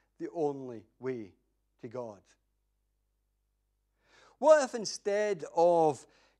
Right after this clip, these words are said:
God just sending us signs or angels or prophets or just leaving us in, stumbling about in the dark to get on with it, what if instead God came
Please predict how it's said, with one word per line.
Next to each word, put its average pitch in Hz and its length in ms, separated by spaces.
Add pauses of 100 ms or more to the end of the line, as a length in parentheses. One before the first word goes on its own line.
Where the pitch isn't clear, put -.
(120)
God 165 560
just 160 320
sending 165 440
us 127 120
signs 151 720 (200)
or 123 280
angels 147 640 (220)
or 117 140
prophets 151 720 (180)
or 139 140
just 254 260
leaving 196 420
us 147 220 (100)
in, 160 300
stumbling 165 640
about 139 360
in 131 120
the 113 80
dark 120 440
to 131 100
get 120 120
on 139 280
with 190 240
it, 131 100 (1160)
what 277 200
if - 140
instead 170 640
God 165 320
came 143 200